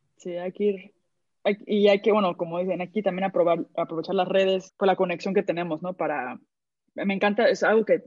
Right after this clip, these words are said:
sí es verdad que me gusta, pues de hecho se trata la plataforma de eso, de que puedo hablar con ustedes que están en Paraguay, que puedo entrevistar a alguien de Argentina, que puedo, y, y se está armando como una especie de,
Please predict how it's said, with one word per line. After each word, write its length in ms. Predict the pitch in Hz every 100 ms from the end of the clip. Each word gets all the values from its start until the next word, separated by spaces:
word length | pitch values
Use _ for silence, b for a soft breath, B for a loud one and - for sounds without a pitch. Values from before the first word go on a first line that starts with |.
| _
sí 180 | - 190
es 60 | 185
verdad 180 | 180 175
que 80 | 175
me 80 |
gusta, 280 | 160 170 180
pues 140 | 170 170
de 40 |
hecho 140 | 165 175
se 120 | 165
trata 320 | 165 170 160 -
la 120 | 160
plataforma 460 | 165 - 175 175 165
de 120 | 165
eso, 300 | 165 240 285 b b b b _
de 80 | 185
que 100 | 180
puedo 200 | 185 190
hablar 200 | 196 196
con 140 | 208
ustedes 200 | 180 190 185
que 40 |
están 140 | 180
en 80 | 185
Paraguay, 640 | 175 156 165 214 220 226 226
que 400 | 180 165 165 156
puedo 120 | 190 196
entrevistar 320 | 180 165 185
a 40 |
alguien 160 | 185 170
de 60 | 160
Argentina, 500 | 156 156 220 220 208
que 100 | 180
puedo, 340 | 185 190 -
y, 300 | 190 175 156 180
y 60 | 160
se 100 | 165
está 140 | 170
armando 300 | 180 185 190
como 200 | 190 175
una 140 | 170 180
especie 380 | - 165 185
de, 400 | 175 165 160 156